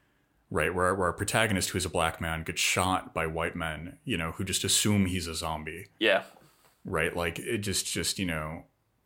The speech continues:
Speaker 1: incredibly powerful. And, and the part of the question being asked there, right, is, is questions about the boundary of humanity. You know, and, and that's been one of the most powerful things that the zombie as a form,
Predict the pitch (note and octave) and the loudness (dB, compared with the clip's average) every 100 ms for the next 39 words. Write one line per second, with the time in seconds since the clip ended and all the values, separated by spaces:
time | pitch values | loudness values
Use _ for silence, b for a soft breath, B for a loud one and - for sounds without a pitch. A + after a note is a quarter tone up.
0 | - - A#2 - C3+ G2 F#2 F#2 D#2 - | -12 -4 -2 2 2 2 0 0 -2 -4
1 | D2+ - A2 G#2+ A2 A#2 G#2+ G2+ - - | -8 -6 -4 -4 -4 -4 -2 -2 -4 -2
2 | G#2+ G#2 C#3+ - F#2 F2 F#2 F2 - - | 0 0 0 2 2 0 -2 -2 -2 -2
3 | D2+ D2+ D#2+ D#2+ D#2+ E2 - C3 G#2 - | -2 -4 -4 -2 -2 -2 -4 -4 -8 -4
4 | C#3 - G2 F2+ F#2 - - - - C3+ | -2 0 0 0 -2 -6 -16 -16 -10 -4
5 | G#2 G2 G#2 F#2+ F2 E2 - E2 D#2 D#2 | -2 0 0 0 -2 -4 -6 -6 -6 -8
6 | - - - b b b b b b b | -12 -18 -20 b b b b b b b
7 | G2+ F2+ F2+ G#2+ G#2+ A2+ G#2+ A2+ - C#3+ | 0 4 4 2 2 2 2 2 0 4
8 | D#3+ B2 A2+ G#2+ G2+ - A2+ G2+ - A2 | 6 6 4 2 0 0 0 2 0 2
9 | G2 F2+ E2+ - F#2+ G2 F2+ F#2 E2+ F2+ | 0 0 -2 -2 -2 2 2 2 0 0
10 | - F2 F2+ - G2 F2 E2 E2 | 0 -2 -2 -2 0 0 -2 -4